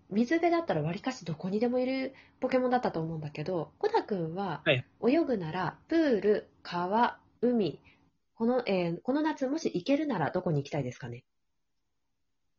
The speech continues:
Speaker 2: どこ行きたい？プール、プールと海と川ですか？
Speaker 1: 川かな？うん。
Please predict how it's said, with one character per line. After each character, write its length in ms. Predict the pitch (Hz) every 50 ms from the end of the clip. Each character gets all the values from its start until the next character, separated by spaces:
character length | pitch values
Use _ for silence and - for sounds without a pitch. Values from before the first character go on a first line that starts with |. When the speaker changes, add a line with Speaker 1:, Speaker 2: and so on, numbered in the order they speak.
| _ _ _ _ _ _ _ _ - - _ _ - _ _ _ _ _ _ _ _ _ _ _
Speaker 2:
ど 120 | - 147 143
こ 100 | 143 123
行 100 | 110 -
き 20 |
た 140 | - 90 -
い？ 200 | 85 78 - - _ _ _ _ _ _ _ _ _ _
プ 100 | - 151
ー 40 | 147 135
ル、 60 | 113
プ 120 | - - 240
ー 80 | 220
ル 140 | 160 131 -
と 240 | - 180 226 330 - _
海 260 | - 160 147 131 -
と 360 | - - 95 82 71 - - _ _ _ _ -
川 260 | - 214 123 123 110
で 60 | -
す 80 | - 156
か？ 80 | 175
Speaker 1:
川 100 | - -
か 60 | 208
な？ 60 | 202 190
う 40 |
ん。 100 | 165 156